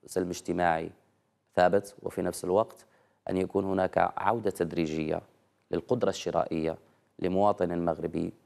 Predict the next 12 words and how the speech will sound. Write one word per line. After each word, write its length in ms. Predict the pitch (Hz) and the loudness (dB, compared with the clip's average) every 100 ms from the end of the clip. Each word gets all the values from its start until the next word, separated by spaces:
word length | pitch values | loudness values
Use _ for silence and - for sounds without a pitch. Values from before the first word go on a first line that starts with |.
| _ _ | _ _
يعني، 720 | - 90 82 82 85 82 90 - | -2 2 4 2 -4 -6 -8 -6
أهلكته 500 | 87 90 90 104 92 | -2 -2 0 -2 0
وأنهكته 640 | 87 60 85 90 95 - | 0 0 -2 -4 -4 -4
كورونا، 440 | 85 85 85 87 98 - _ _ _ | -2 2 2 2 -2 -8 _ _ _
وجاء 360 | - 90 98 101 62 76 71 - | -2 2 6 6 6 4 4 -2
ارتفاع 440 | - 92 - 90 | -6 -4 0 2
الصاروخ 420 | - 87 85 87 | 0 -2 -2 -2
في 220 | - - | -6 -8
أسعار 400 | - 85 85 82 - - _ _ - | -2 4 4 4 -2 -18 _ _ -10
الطاقة 440 | - 95 90 87 | 4 6 6 6
ووسائل 420 | 85 85 - - 87 | 4 2 0 0 2
النقل 420 | 90 92 95 | 0 2 2